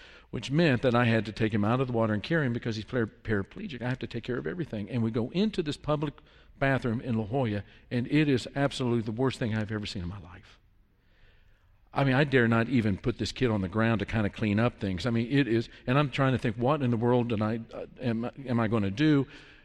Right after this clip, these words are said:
And he's begging me to hurry. And about that time, there comes in this guy that's about my height. Uh, you know, he just looks like a beach dude.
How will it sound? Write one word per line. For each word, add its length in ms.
And 220
he's 240
begging 340
me 140
to 80
hurry. 640
And 160
about 380
that 220
time, 320
there 80
comes 280
in 140
this 180
guy 260
that's 120
about 220
my 220
height. 560
Uh, 300
you 120
know, 80
he 80
just 240
looks 260
like 260
a 60
beach 320
dude. 300